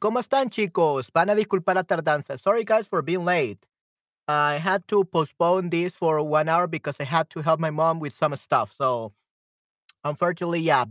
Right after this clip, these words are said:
I'm very busy on Sundays, so yeah. But at least I'm here now. Yay! Awesome. <laughs> Okay, so we are gonna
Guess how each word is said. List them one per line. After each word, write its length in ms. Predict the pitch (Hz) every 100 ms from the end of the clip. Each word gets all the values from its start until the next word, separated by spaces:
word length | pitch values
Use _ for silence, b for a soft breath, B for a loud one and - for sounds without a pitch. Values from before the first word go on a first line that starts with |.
| -
I'm 320 | 147 160 151
very 200 | 151 156
busy 320 | 143 160 -
on 440 | 156 139 127 113 113 _ _ _
Sundays, 500 | 175 180 196 214 208
so 460 | - 120 113 107
yeah. 220 | 117 143 104 _ _ _ _ _ _ -
But 160 | 196 - -
at 120 | 233
least 320 | 302 - _ _
I'm 160 | 214 226
here 240 | 233 214
now. 160 | 175 123
Yay! 600 | 175 214 202 175 151 139
Awesome. 640 | 180 196 160 143 123 117
<laughs> 480 | 151 131 156 - - 1077 1077 1077 1077 1047 1047 1047 523 - - - -
Okay, 160 | 135 135 131
so 100 | 151
we 80 | 190
are 120 | 254
gonna 260 | 233 226